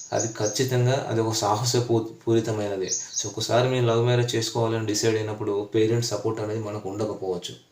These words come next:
ఓకేనా? So, దాన్ని మనం లవ్ మ్యారేజ్ అనేది ధైర్యంగా ఫేస్ చేయాలి, ధైర్యంగా ముందుకు వెళ్ళాలి.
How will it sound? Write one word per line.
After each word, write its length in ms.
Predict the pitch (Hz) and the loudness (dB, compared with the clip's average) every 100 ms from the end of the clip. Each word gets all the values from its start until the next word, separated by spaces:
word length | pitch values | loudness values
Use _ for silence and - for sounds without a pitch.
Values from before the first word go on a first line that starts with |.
| _ _ - | _ _ -12
ఓకేనా? 380 | 101 107 113 101 - - | -6 -4 -4 -6 -12 -10
So, 140 | - 107 | -4 -2
దాన్ని 240 | 107 107 | -2 -4
మనం 320 | 107 104 101 | -4 -6 -2
లవ్ 180 | 107 110 | 2 2
మ్యారేజ్ 260 | 117 113 107 | 4 2 0
అనేది 240 | 110 123 | -2 0
ధైర్యంగా 440 | 113 110 117 117 117 | 2 2 2 0 0
ఫేస్ 340 | 107 104 113 | 4 4 4
చేయాలి, 220 | 107 110 | 2 2
ధైర్యంగా 440 | 131 113 110 110 117 | 0 0 0 0 0
ముందుకు 360 | 110 113 101 | 0 0 0
వెళ్ళాలి. 400 | 98 92 90 87 | -2 -6 -8 -10